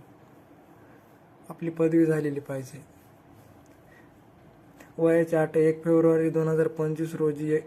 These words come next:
एकवीस ते पस्तीस वर्ष कंप्लीट झालेली पाहिजे. त्यासाठी एसटी, एससी पाच वर्ष सुटे, ओबीसीसाठी तीन वर्ष सुटे.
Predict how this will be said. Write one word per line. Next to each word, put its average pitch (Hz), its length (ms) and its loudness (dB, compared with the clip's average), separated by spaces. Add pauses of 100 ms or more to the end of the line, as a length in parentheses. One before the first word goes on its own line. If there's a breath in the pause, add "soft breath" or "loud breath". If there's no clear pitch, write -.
(140)
एकवीस 165 440 -6
ते 165 40 -6
पस्तीस 160 440 -6
वर्ष 151 240 -4
कंप्लीट 147 420 -8
झालेली 147 260 -6
पाहिजे. 147 300 -8
त्यासाठी 147 580 -6
एसटी, 160 320 -4
एससी 160 300 -4
पाच 151 320 -4
वर्ष 151 140 -4
सुटे, 160 260 -4
ओबीसीसाठी 147 840 -6
तीन 151 200 -8
वर्ष 143 200 -10
सुटे. 135 440 -14